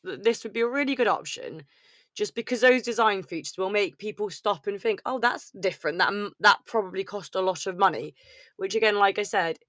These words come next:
is what this trend is kinda aiming for. So bias cut skirts. I, I did two bias cut skirts and there's no,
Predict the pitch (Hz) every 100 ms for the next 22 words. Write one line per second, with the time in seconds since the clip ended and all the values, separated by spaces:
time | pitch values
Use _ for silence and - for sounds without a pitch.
0 | _ _ - 185 156 147 _ - 175 160
1 | 175 165 - 175 170 - - - 185 175
2 | 170 160 - _ _ _ _ _ - 196
3 | 185 180 185 156 151 - 147 147 143 _
4 | - _ _ _ _ _ _ - - 220
5 | 202 180 233 226 240 - - 226 - -
6 | 247 240 233 226 - - - _ _ -
7 | 214 214 247 247 226 - 311 269 269 269
8 | 247 - - 220 - 196 165 151 - -
9 | 170 190 190 190 190 185 170 - _ _
10 | _ _ _ - - _ _ _ - 214
11 | 220 202 160 220 254 262 240 220